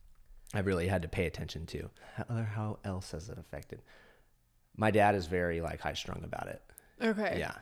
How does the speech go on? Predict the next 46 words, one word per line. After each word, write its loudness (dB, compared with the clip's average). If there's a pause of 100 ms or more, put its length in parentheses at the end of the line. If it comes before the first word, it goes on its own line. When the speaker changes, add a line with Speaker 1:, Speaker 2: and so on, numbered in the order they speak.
(100)
Speaker 1:
And -2
so 4
I 8
also 4
have 0
to -4
make -2
sure -2
that -2
I'm, -2
like, -8
reinforcing 0
him, -2
like, -4
"Hey, 0
even 0
though 2
I'm 2
traveling 4
and 0
on 0
the -2
road, 0
like, -4
all 0
these -4
times, -4
I 0
am 0
taking 0
the -4
precautions. -2
Like, -8
I'm -6
wearing -2
my 0
mask 6
all 8
the 2
time. 2
You -12
know, 0
I'm 2
washing 6
my 2
hands." 0